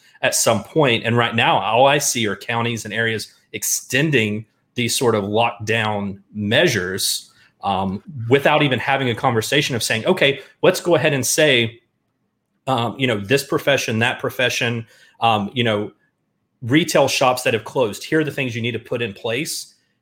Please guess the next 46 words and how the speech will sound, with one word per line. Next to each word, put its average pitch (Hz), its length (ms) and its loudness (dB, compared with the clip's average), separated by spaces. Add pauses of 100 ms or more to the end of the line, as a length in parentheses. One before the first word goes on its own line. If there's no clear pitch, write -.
here 143 240 2
are 139 40 2
the 123 80 -6
best 127 280 -2
practices 123 480 -2
you 113 60 -4
need 120 100 -4
to 123 80 -6
be, 113 200 -10 (440)
'cause 208 160 0
here's 233 160 -2
a 180 40 0
good 151 140 0
example. 104 520 -8 (360)
I've 156 260 0 (140)
had 175 140 0
to 147 60 0
go 127 120 2
to 113 80 4
Lowe's 113 400 0
a 120 40 -8
couple 113 220 -6
of 101 80 -10
times. 107 380 -2
I'm 101 100 -8
remodeling 107 720 0
a 101 60 -12
couple 107 240 -6
bathrooms 104 560 -4
here. 98 340 -4 (360)
Um, 95 440 -2 (460)
and 120 460 2 (120)
you 127 100 -2
go 156 140 6
into 135 120 6
Lowe's 113 600 4
and 110 400 0 (360)
they're 127 160 4
doing 127 260 2
a 101 60 0
good 101 200 -2
job. 110 520 0 (220)
I 113 100 -2
would 104 120 -2
say 107 180 -2
they're, 104 400 -2